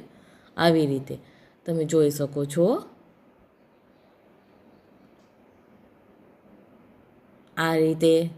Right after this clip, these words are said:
મેં બધા ગાજરનું ખમણ તૈયાર કરી લીધું છે. તમે જોઈ શકો છો.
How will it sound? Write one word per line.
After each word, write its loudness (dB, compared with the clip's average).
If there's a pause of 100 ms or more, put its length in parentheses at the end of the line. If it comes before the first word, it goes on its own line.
(460)
મેં 0
બધા 2
ગાજરનું 0
ખમણ -2
તૈયાર 0
કરી 0
લીધું -4
છે. -4 (240)
તમે -6
જોઈ 0
શકો -4
છો. -4